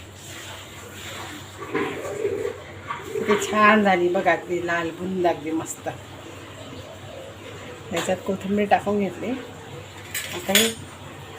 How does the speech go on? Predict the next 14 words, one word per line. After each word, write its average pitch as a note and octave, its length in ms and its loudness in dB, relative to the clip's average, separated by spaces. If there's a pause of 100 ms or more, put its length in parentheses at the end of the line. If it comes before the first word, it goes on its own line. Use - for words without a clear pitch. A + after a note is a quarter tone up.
(680)
काढून B3+ 300 8
घेऊ A#3+ 140 10
आपण. G3 380 6 (880)
बघा G3+ 380 8
किती F#3+ 240 0 (100)
छान E3 120 2
झाली D3+ 320 -6 (2750)
आणि F#3+ 160 4 (100)
टेस्टी G#3+ 320 6
पण A#3 280 10
तेवढीच F3 380 6 (120)
छान G3+ 540 10
सुगंध F3+ 320 6
येतोय. E3 340 4